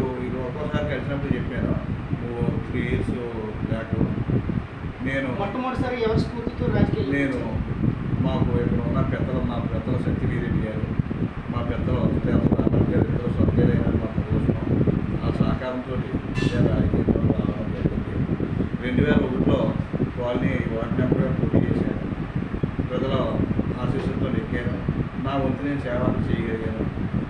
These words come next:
Speaker 1: మళ్ళీ రెండు వేల ఆరులో ఎంపీటీసీగా పోటీ చేయమని మా పెద్దలు, మా పార్టీ నాయకులు, మా కార్యకర్తలు అందరూ ఎంకరేజ్ చేశారు. మళ్ళీ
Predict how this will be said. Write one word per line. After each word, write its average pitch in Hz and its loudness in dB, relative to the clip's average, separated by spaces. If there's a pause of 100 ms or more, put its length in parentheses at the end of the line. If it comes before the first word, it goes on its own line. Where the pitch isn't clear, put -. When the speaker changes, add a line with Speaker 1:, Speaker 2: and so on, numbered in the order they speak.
(320)
Speaker 1:
మళ్ళీ 135 -2 (120)
రెండు 143 0
వేల 151 0 (100)
ఆరులో - 4 (720)
ఎంపీటీసీగా 143 -2 (100)
పోటీ 135 -4
చేయమని 139 0
మా - 0 (100)
పెద్దలు, - 0
మా 135 2 (120)
పార్టీ - -4 (100)
నాయకులు, - -4 (640)
మా - 2 (140)
కార్యకర్తలు - 0
అందరూ - 0 (1700)
ఎంకరేజ్ - -2
చేశారు. - 0 (540)
మళ్ళీ 131 0